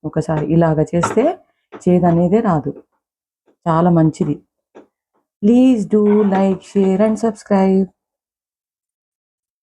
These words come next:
మ్మ్, సూపర్, చాలా బాగుంది. సాల్ట్ కూడా సరిపోయింది, కారము,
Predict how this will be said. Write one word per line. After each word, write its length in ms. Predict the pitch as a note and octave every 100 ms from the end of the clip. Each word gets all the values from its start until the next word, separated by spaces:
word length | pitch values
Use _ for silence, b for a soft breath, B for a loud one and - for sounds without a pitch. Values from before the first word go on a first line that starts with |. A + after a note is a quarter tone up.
| _ _ _ -
మ్మ్, 480 | F3+ F#3+ G3+ F#3 D#3 D3 - _ _ _ _ _
సూపర్, 580 | - G3 G3 _ A3 G#3+ - _ _ _ _ _ _ _ - - _ _ _
చాలా 240 | - D#3+ G3
బాగుంది. 420 | F3 D3+ D#3 F#3 D4+ - - _ _ -
సాల్ట్ 280 | F#3 F#3+ G3+
కూడా 160 | G#3
సరిపోయింది, 580 | G#3+ F3 D#3+ F3+ D#3+ D#3 C4 - - _ _ _ _ -
కారము, 440 | F3 E3+ E3 E3